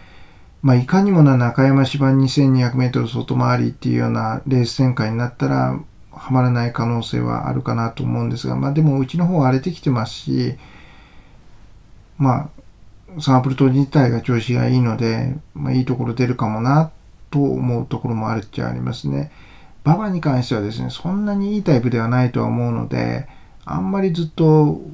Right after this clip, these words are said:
悪いとこ、悪いとこ通るとどうかなとは思うんですが、まあ、外目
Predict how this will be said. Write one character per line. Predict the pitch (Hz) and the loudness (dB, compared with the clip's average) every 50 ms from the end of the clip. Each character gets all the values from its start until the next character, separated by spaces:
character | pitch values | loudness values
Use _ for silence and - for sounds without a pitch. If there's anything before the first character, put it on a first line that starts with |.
| 170 143 | -10 -4
悪 | 151 147 147 147 143 | 0 2 4 6 6
い | 131 123 | 4 4
と | 120 117 | 0 -2
こ、 | 117 117 127 127 | -2 -2 -4 -2
悪 | 131 127 127 127 | -2 0 0 0
い | 120 | 0
と | 113 117 | 0 -2
こ | 113 107 | -4 -2
通 | - 123 123 131 | -2 -2 -2 0
る | 127 127 | -2 0
と | - 127 - | -2 -2 -2
ど | 120 117 113 | 0 -2 -2
う | 113 | -2
か | - 117 | -2 -4
な | 110 107 113 117 120 | -2 0 -2 -2 -2
と | - 131 123 | -4 -4 -2
は | 113 | -2
思 | 117 120 123 117 113 | -2 -2 -2 -2 -2
う | |
ん | 117 117 | -2 -4
で | 120 113 | -4 -4
す | - - | -6 -4
が、 | 71 69 - - - | -4 -2 -2 -2 -2
ま | 65 131 135 131 | -2 -2 -4 -4
あ、 | 127 | -4
外 | - 147 143 160 160 | -4 -4 -2 -2 -2
目 | 175 175 175 175 180 190 | -2 -2 -2 -4 -6 -8